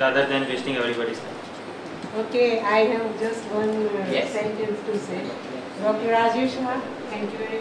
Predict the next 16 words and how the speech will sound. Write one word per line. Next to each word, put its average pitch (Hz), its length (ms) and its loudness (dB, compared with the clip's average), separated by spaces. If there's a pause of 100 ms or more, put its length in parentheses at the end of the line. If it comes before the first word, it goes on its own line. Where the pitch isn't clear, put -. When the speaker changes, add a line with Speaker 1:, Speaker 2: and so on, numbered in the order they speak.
Speaker 2:
much. 277 240 -2 (500)
Udvik 220 380 -2
Bhai, 240 160 2 (420)
thank 214 300 -4
you. 269 100 2 (1300)
Uh, 190 240 0 (340)
Pramod 247 380 4 (100)
Bhai, 220 180 6 (680)
thank 226 240 4
you 247 160 4
very 247 260 4
much. 285 100 0 (640)
I 269 100 2
have 285 220 4
just 254 380 0
one 226 160 4